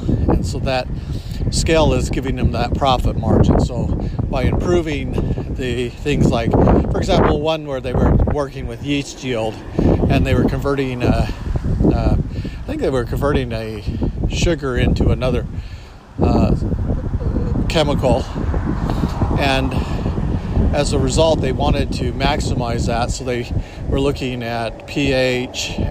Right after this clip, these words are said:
and, um, something else,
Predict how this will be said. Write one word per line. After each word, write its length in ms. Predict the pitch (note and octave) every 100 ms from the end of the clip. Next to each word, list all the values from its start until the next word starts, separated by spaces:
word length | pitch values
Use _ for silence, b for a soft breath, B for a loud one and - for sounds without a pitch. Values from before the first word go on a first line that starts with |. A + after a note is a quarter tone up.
| -
and, 520 | A#2+ A#2 A2 A2 G#2+ - - B B B B - -
um, 1000 | A#2+ A2+ A2 A2 A2 - - - - -
something 420 | - D#3 - C#3+ C3
else, 460 | B2+ B2+ - -